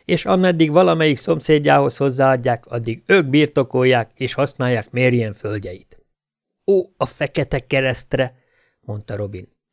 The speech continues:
Elérkezett az ideje, hogy magammal vigyem a drága Marient. Sir Richard, nyomban indulok is Malasetbe, és visszaviszem Marient az erdőbe. Takkatja összead minket,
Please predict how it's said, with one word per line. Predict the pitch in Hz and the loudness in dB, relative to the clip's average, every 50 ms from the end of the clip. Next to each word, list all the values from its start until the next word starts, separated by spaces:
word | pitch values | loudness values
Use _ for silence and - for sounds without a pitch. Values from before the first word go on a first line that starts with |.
| _ _ _ | _ _ _
Elérkezett | - 190 185 175 175 151 - - 160 151 160 160 156 - | -4 0 2 4 4 2 4 2 2 2 2 0 -2 -2
az | - 151 | -4 -4
ideje, | 147 156 143 165 147 147 139 | -4 -2 0 2 2 2 2
hogy | 135 139 135 | 0 -2 -4
magammal | 139 147 151 143 135 135 139 135 131 131 | -4 -6 -4 -2 -2 -2 -2 -2 -2 -2
vigyem | 131 135 131 131 123 | -2 -2 -4 -4 -6
a | - 139 127 | -6 -8 -6
drága | 135 139 139 131 131 131 127 | -2 0 0 0 0 0 -2
Marient. | 127 127 127 123 123 127 123 117 110 - _ _ _ _ _ _ _ _ _ | -2 -4 -4 -4 -4 -4 -4 -6 -8 -12 _ _ _ _ _ _ _ _ _
Sir | _ - - 151 156 | _ 2 6 6 8
Richard, | 156 170 165 - - 117 107 104 - - - _ | 8 6 4 2 -2 -4 -4 -6 -10 -18 -20 _
nyomban | - 220 254 233 180 165 165 160 | -4 -2 0 2 2 4 2 2
indulok | 160 160 156 147 143 147 143 143 | 2 0 0 0 2 2 2 0
is | 143 123 - | -2 -6 -4
Malasetbe, | - 135 135 139 135 127 - 135 127 127 120 123 - | -2 0 0 2 0 0 0 0 0 0 -2 -6 -4
és | - 196 190 - | -4 -4 -4 -2
visszaviszem | 233 233 220 - - 165 156 151 127 - - 127 123 | -4 -4 -4 0 0 0 0 0 -2 0 -2 0 0
Marient | 123 127 127 123 127 123 120 117 117 - | 0 0 0 0 0 -2 -2 -4 -6 -6
az | 117 113 113 | -8 -6 -6
erdőbe. | 120 113 110 110 113 113 104 104 107 - _ _ _ _ _ _ _ _ _ | -6 -6 -8 -8 -8 -10 -10 -10 -12 -16 _ _ _ _ _ _ _ _ _
Takkatja | 170 170 170 - - 156 - - 151 156 | 2 2 2 2 0 0 2 0 0 0
összead | 165 156 - - 170 156 151 143 131 | 0 0 0 2 2 2 2 2 0
minket, | 135 135 127 - 143 - - | -2 -6 0 0 0 -2 -2